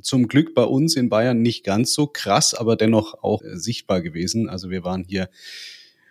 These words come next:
kurz nach Heiligabend mal, weil wir, uns läuft ja die Donau entlang, mal an der Donau und da war die auch schon überall über die Ufer drüber und, äh, Flutsperren aufgebaut und alles. Also richtig, richtig übel.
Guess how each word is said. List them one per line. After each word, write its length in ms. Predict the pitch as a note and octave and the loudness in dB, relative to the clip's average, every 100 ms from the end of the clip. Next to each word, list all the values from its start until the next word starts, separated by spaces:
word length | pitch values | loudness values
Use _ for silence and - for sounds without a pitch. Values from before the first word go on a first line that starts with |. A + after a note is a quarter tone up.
| _ _ | _ _
kurz 300 | C3 C3 - | 2 2 2
nach 240 | A2+ A2 G#2+ | 2 2 2
Heiligabend 720 | A2 A2+ - - G#2+ A#2 A2+ | 4 4 0 0 0 2 2
mal, 320 | A2+ A#2 G2 | 2 2 2
weil 160 | G2+ | 0
wir, 120 | F2 G2 | 0 -2
uns 540 | G2 D2+ - A1 - | -4 -8 -14 -12 -4
läuft 220 | A2 G#2 | -4 -2
ja 40 | F#2+ | -2
die 140 | G2 | 0
Donau 300 | G2+ A#2 A#2+ | 4 6 6
entlang, 540 | G#2 G#2 A2 A2+ G#2+ - | 4 4 2 2 0 -2
mal 500 | G#2+ G#2 G#2 G2+ F#2+ | 0 2 4 2 2
an 120 | G2 | 2
der 120 | A2 G2+ | 4 4
Donau 360 | F#2+ A2 A2 | 2 4 4
und 160 | F#2+ F#2+ | 2 0
da 120 | F#2+ | 0
war 100 | F#2 | 0
die 160 | F2+ - | -2 -2
auch 180 | F2 | -2
schon 160 | - G2+ | -2 -4
überall 460 | F#2+ G2+ F#2 F#2 E2+ | -2 0 0 0 -2
über 220 | F2+ F#2 | -4 -6
die 100 | F#2 | -4
Ufer 260 | G#2 - | -6 -4
drüber 600 | G#2 - G2 G2+ G2+ G2 | -2 0 2 4 6 4
und, 340 | F#2+ F#2 F2+ - | 0 -4 -4 -8
äh, 80 | F#2+ | -10
Flutsperren 640 | - A2+ - - G2+ G2 F#2 | -2 0 2 4 4 4 2
aufgebaut 640 | G2 - F2+ E2 E2 E2 | 2 0 -4 -2 0 -2
und 160 | D#2+ - | -8 -10
alles. 340 | E2+ E2 - | -8 -8 -6
Also 300 | F#2 F#2+ F#2 | -4 -2 -2
richtig, 720 | F2+ G2+ G#2+ - G#2+ - - _ - - - - | -4 -6 -8 -2 -2 -2 -10 _ -20 -18 -18 0
richtig 380 | C3 C#3 D#3 - | 0 4 2 4
übel. 460 | D3+ D3 C#3+ F#3+ | 6 8 8 8